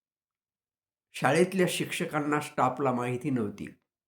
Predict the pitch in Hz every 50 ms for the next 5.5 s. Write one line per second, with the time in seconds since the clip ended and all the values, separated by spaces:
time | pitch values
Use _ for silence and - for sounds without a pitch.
0 | _ _ _ _ _ _ _ _ _ _ _ _ _ _ _ _ _ _ _ _
1 | _ _ _ _ _ _ - 220 240 254 269 269 269 277 - 269 254 262 277 285
2 | 294 285 285 277 262 - 254 226 - 139 123 120 113 113 - 139 120 127 147 208
3 | 233 - - - 165 139 131 135 180 185 190 - 277 269 269 269 269 - - -
4 | - - - - 143 131 139 151 170 170 - - - _ - 160 147 139 143 143
5 | 147 131 123 131 127 110 104 98 101 101